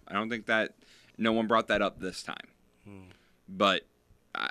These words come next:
Speaker 1: I would expect it to be brought up in the next coming years.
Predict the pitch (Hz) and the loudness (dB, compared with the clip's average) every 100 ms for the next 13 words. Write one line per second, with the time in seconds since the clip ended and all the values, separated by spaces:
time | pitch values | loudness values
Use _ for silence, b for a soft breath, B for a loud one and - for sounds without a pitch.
0 | - 92 107 104 98 90 95 - - 104 | -2 2 2 2 0 -2 -8 -8 0 0
1 | - 90 98 92 92 90 87 90 90 90 | 0 -6 -4 -4 -2 -4 -4 -6 -8 -8
2 | - - 92 80 78 87 110 98 - - | -12 -8 -8 -8 -10 -8 -6 -8 -12 -14
3 | - | -18